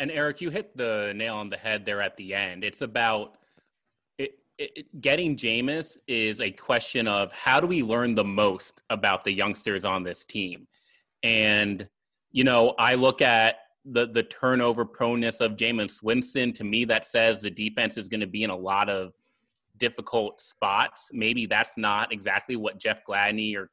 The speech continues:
Cam Dantzler or Yannick Ngakoue need to, to prove their worth for the next fourteen games.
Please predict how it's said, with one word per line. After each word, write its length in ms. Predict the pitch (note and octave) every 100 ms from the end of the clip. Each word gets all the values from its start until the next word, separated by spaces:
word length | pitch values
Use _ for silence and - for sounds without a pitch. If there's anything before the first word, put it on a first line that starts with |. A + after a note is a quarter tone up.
| -
Cam 220 | G#2 F#2+
Dantzler 760 | G2 G2+ - A#2 G#2 G#2 G#2 - _ _ _ _ _
or 280 | A2+ G#2
Yannick 360 | G2+ G2+ G#2+ G#2
Ngakoue 600 | G2+ F#2+ F#2+ - A2 G2
need 440 | G2 G2+ A2+ C#3 C3+ _ _ _ _ _
to, 580 | - A#2+ A2 G2+ G2 F2+ - _ -
to 400 | B2 A2 G2+ G2
prove 540 | - A#2 A2+ A2+ A#2 G#2+
their 200 | G#2 G2
worth 500 | F#2 F#2+ A#2+ D3 _ _ _
for 140 | A#2
the 100 | G2
next 460 | G2 G2+ G#2 - - _
fourteen 480 | A2+ A2+ - A2 G2
games. 520 | G2 G2+ A#2+ G3+ -